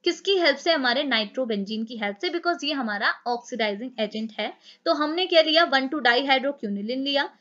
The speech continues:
रिएक्शन कंडीशन में ऑक्सीडेशन डाला, क्योंकि मैंने क्या किया है, ये ऑक्सीडाइजिंग एजेंट लिया है सी सिक्स एच फ़ाइव एन ओ टू।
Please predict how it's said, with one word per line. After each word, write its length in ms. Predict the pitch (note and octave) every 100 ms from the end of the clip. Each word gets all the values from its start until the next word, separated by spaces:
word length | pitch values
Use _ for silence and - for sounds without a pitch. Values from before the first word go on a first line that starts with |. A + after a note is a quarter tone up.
| _ -
रिएक्शन 420 | C4+ D#4+ D#4+ G#4
कंडीशन 420 | F#4 F4 E4+ F4 E4+
में 80 |
ऑक्सीडेशन 600 | D#4+ C4 - C#4+ D4 D#4+
डाला, 260 | C#4+ C4 D4+
क्योंकि 380 | - D4+ C4+ D#4
मैंने 240 | D4 C#4
क्या 140 | C#4+ C#4+
किया 220 | C#4 C#4
है, 60 |
ये 120 | D4 C4
ऑक्सीडाइजिंग 600 | B3 - B3+ B3+ C4+ B3+
एजेंट 320 | G#3+ C4 C4+
लिया 140 | C4
है 60 | C4+
सी 200 | C4+ A#3+
सिक्स 260 | C4 -
एच 160 | C4 -
फ़ाइव 180 | B3+ B3
एन 200 | - G#3
ओ 80 | G3+
टू। 260 | A#3 E4